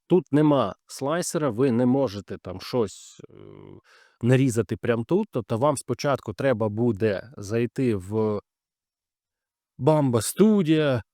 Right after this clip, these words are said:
або в Орку, або, або ще кудись, <laughs> умовно кажучи. Ну, не знаю,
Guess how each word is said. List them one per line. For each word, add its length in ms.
або 600
в 140
Орку, 760
або, 440
або 280
ще 300
кудись, 520
<laughs> 40
умовно 380
кажучи. 480
Ну, 140
не 100
знаю, 460